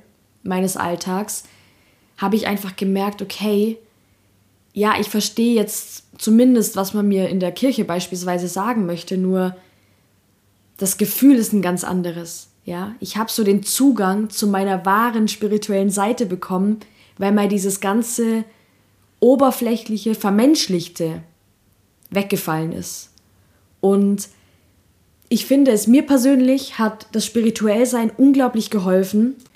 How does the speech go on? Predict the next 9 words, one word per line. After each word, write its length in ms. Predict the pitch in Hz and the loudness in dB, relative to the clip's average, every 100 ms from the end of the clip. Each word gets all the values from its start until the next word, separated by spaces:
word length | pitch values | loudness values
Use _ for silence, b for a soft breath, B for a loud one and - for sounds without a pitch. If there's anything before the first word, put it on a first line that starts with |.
| _ - | _ -4
Für 180 | - | 4
mich 240 | 226 262 269 | 6 8 6
ist 200 | 262 240 | 2 2
es 280 | 233 226 196 | 0 0 -2
ein 320 | 196 196 196 | 0 0 2
unglaublicher 800 | 254 269 254 214 208 202 185 - | 4 6 4 2 0 -2 -6 -2
Halt, 500 | 226 190 214 - - _ _ _ _ _ - | 0 0 -2 -8 -20 _ _ _ _ _ -8
ja. 400 | 175 170 208 247 _ b b b b b b b b _ - | -4 -4 -6 -10 _ b b b b b b b b _ 4
Nur 600 | 220 233 226 226 220 | 6 6 4 2 0